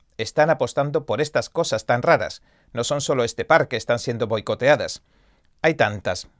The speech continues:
que algunos se preguntan qué sentido tiene boicotear a tan solo un par, en lugar de intentar ir a por el conjunto, ir a por todas. Bueno, pues en realidad, desde un nivel estratégico,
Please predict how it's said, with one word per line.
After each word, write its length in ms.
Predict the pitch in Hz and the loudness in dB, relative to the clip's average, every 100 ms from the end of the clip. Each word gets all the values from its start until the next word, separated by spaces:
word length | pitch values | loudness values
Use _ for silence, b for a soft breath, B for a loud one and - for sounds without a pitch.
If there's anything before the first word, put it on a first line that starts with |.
| - | -6
que 80 | 113 | -4
algunos 320 | 107 139 151 | -2 -4 -2
se 120 | 151 | -2
preguntan 520 | 123 110 135 135 139 | -2 -4 -2 2 2
qué 180 | 135 156 | 2 -2
sentido 440 | 156 139 - 120 90 | 0 -4 -4 -6 -4
tiene 340 | 139 143 139 b b b b b | 0 0 -2 b b b b b
boicotear 500 | 123 120 113 127 143 | 2 4 4 6 6
a 100 | 151 | 6
tan 120 | 143 | 2
solo 200 | 135 123 | 0 -2
un 100 | 107 | 2
par, 280 | 156 135 - - | 2 2 -4 -8
en 100 | 113 | -6
lugar 260 | 101 135 143 | 0 0 0
de 80 | |
intentar 720 | 151 139 - 113 110 147 147 - _ | -2 -4 -4 -4 2 4 4 0 _
ir 180 | - 160 | -6 0
a 80 | 156 | 2
por 120 | 139 | 2
el 120 | 120 | 0
conjunto, 480 | 127 131 - 165 127 | -2 -2 -4 -2 0
ir 100 | 117 | 4
a 80 | 117 | 2
por 140 | 120 | 2
todas. 400 | 117 156 92 - _ _ _ _ _ | 4 2 2 -8 _ _ _ _ _
Bueno, 340 | 123 151 127 - _ b b b b b b | 4 4 4 -6 _ b b b b b b
pues 220 | 139 139 | 2 4
en 120 | 131 | 2
realidad, 460 | 117 104 110 165 - - _ - | 2 2 4 4 2 -20 _ -10
desde 340 | 110 120 - | -2 0 2
un 100 | 156 | 0
nivel 240 | 156 151 131 | 4 4 4
estratégico, 1040 | 113 - 85 85 165 156 131 - 123 | 2 -4 -8 -2 -2 0 -4 0 0